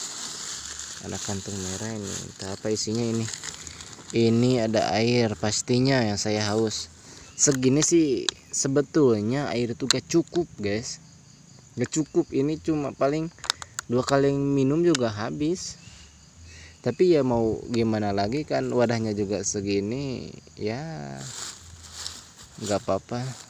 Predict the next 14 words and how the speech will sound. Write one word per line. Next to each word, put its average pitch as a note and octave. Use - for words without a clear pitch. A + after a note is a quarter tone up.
walaupun G2+
kehausan. G2
Oke, -
kita A2
cek G#2
lagi. G2
Ini A2+
kontak G#2+
motor A2
ya, G#2+
kontak G#2
motor, A2
dan A2+
saya A2